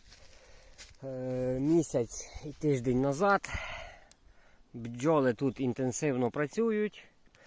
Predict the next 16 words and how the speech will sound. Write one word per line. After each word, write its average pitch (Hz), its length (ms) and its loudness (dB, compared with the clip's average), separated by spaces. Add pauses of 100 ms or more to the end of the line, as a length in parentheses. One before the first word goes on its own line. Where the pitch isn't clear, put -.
(260)
інтенсивно 139 680 0
застроїлися. 185 760 -2
Зараз 143 280 -2
будемо 139 400 0
знімати 147 440 2
перший 147 340 -4
корпус, 165 500 -2 (760)
пробувати, 143 720 0 (840)
е, 120 200 -8
дивитися, 131 580 -2
що 143 360 -4
відбувається 120 640 0
всередині, 123 600 -2
чи - 140 -8
є 127 200 0
засів, 170 560 -2